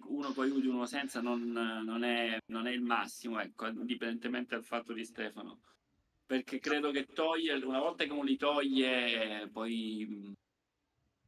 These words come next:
eh, ci guadagna soltanto, ecco, nel senso che poi alla fine io mi ricordo che a me davano fastidio le,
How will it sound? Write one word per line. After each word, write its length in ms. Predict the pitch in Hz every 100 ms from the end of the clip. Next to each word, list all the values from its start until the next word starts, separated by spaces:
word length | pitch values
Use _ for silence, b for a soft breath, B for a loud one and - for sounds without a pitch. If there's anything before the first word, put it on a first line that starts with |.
| _ _ _ -
eh, 640 | - 110 110 - 92 92
ci 180 | - 135
guadagna 340 | 135 127 -
soltanto, 640 | 131 120 - 120 92 95 101
ecco, 260 | 101 -
nel 140 | 101 101
senso 280 | 107 104 110
che 120 | 107
poi 160 | 113
alla 120 | 117 110
fine 720 | 120 113 110 110 110 107 107
io 220 | 110 135
mi 80 | 135
ricordo 260 | 123 123 117
che 120 | 113
a 100 | 110 - 113
me 80 | 127
davano 280 | 127 117 113
fastidio 480 | 110 - 127 110 104
le, 400 | 98 95 92